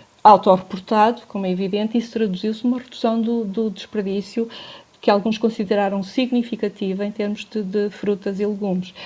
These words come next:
Portanto, aqui também uma outra questão importante, que é o, o negociar tempo.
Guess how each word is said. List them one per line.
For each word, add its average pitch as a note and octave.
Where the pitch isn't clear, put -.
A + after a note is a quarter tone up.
Portanto, A3+
aqui B3+
também B3+
uma A#3+
outra A#3
questão G#3+
importante, A3
que -
é A#3+
o, G#3
o A3
negociar A3
tempo. G3